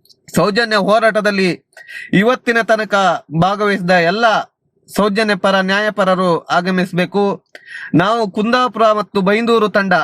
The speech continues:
ಸೌಜನ್ಯ ಪರ ಹೋರಾಟ ತಂಡ ಕುಂದಾಪುರ ಬೈಂದೂರು ಅತಿ ಹೆಚ್ಚಿನ ಸಂಖ್ಯೆಯಲ್ಲಿ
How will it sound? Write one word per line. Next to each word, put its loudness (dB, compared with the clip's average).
ಸೌಜನ್ಯ 0
ಪರ 0
ಹೋರಾಟ 0
ತಂಡ 2
ಕುಂದಾಪುರ 0
ಬೈಂದೂರು 0
ಅತಿ 0
ಹೆಚ್ಚಿನ 0
ಸಂಖ್ಯೆಯಲ್ಲಿ -2